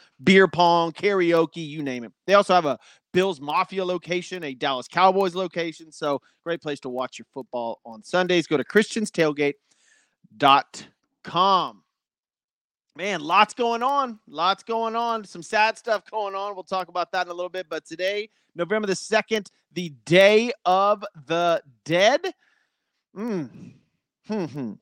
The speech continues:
National Deviled Egg Day. Uh, National Men Make Dinner. Make your, make dinner for your lady tonight. Do it. Why not? I'm actually the cook in my house, so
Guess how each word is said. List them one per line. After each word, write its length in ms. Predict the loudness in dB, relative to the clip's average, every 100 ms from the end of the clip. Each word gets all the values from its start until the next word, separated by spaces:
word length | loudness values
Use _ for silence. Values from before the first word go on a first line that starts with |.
| _
National 380 | 4 4 6 4
Deviled 540 | 4 4 4 4 -2 -4
Egg 300 | -4 -4 -4
Day. 380 | -6 -6 -8 -14 _ _ _ _ _ _ _ -6
Uh, 400 | 0 2 2 0
National 720 | -4 -4 -4 -6 -6 -6 -8 _ -16
Men 580 | -4 0 2 2 -4 -10 _
Make 600 | -8 2 4 4 0 -20 _ _ _
Dinner. 400 | 2 2 2 -4
Make 220 | -10 -12 -12
your, 80 | -20 _
make 180 | -6 -4
dinner 200 | 0 -2
for 140 | -2 -6
your 100 | -6
lady 260 | -6 -6
tonight. 280 | -10 -12 -12 _ _ _ 2
Do 180 | 6 6
it. 260 | 4 0 -20 _ _ _
Why 100 | -12
not? 200 | -12 -12 _ _ _ _ _ _ _ _ _ _ _
I'm 200 | 2 4
actually 380 | 4 4 4 6
the 100 | 4
cook 340 | 4 4 6
in 80 | 4
my 160 | 2 0
house, 280 | -4 -8
so 280 | -8 -8 -8